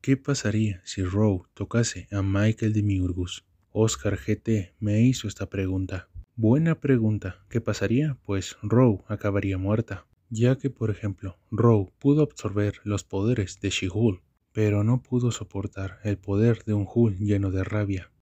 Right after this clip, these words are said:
o el poder de Ghost Rider, ya que Row absorbe más que poder, y en el caso de Hulk absorbió su poder y su ira,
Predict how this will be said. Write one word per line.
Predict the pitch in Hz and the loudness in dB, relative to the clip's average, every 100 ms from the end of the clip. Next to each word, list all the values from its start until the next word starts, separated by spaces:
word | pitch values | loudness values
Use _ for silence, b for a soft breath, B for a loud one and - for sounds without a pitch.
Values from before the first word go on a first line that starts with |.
| - | -6
o | 113 107 | 0 2
el | 101 | 2
poder | - 101 117 123 101 | 0 0 2 0 0
de | 104 101 | -2 0
Ghost | 98 95 95 | 0 -2 -2
Rider, | 107 110 98 95 - _ _ - | -2 -2 -4 -10 -16 _ _ -2
ya | 113 120 | 0 0
que | 104 | -2
Row | 98 113 110 95 - | 0 2 2 0 -6
absorbe | 104 - 123 117 95 - | -8 -2 0 0 -4 -4
más | 107 101 | -6 -6
que | - | -8
poder, | - 101 110 - | -4 0 0 -2
y | - 110 | -4 0
en | 104 | 0
el | 104 | -2
caso | 131 - | -4 -2
de | 135 | -2
Hulk | 101 - 110 92 | 0 2 2 2
absorbió | 101 95 - 101 110 | -8 -8 -6 0 0
su | 110 - | 0 -4
poder | 98 98 127 - | -4 -2 -2 -2
y | 123 | -4
su | 113 113 | 0 2
ira, | 98 92 90 | 2 -2 -6